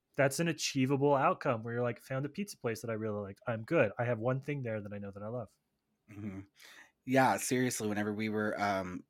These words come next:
Speaker 2: you know, when I was doing my interview process that landed me here for my, for my other career, for my, <laughs> for my
Speaker 1: Mm-hmm.
Speaker 2: P H D stuff, um,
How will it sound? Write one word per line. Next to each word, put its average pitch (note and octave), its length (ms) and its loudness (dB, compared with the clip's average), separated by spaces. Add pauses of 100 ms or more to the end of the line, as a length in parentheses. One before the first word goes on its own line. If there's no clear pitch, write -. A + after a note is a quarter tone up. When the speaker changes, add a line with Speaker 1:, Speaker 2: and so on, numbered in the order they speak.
(140)
Speaker 2:
you A2+ 80 -10
know, G#2+ 100 -6
when G#2 120 -4
I G#2 60 0
was G2 160 -4
doing G2+ 200 -2
my F#2+ 100 -2
interview G2+ 320 -2
process G2+ 420 -2
that - 220 -4
landed G#2+ 320 -4
me G2 140 -4
here F2+ 220 -4
for F#2+ 180 -8
my, F2+ 320 -4 (140)
for A#2+ 100 -2
my B2+ 140 2
other D3+ 220 6
career, G#2 360 2
for A#2 160 -4
my, A2+ 220 -2 (240)
<laughs> - 220 -20
for C3 140 0
my A2 140 0
Speaker 1:
Mm-hmm. - 0 -
Speaker 2:
P A2 180 -2
H A2 180 -4
D A2 140 -2
stuff, F2 380 -6
um, F#2 480 0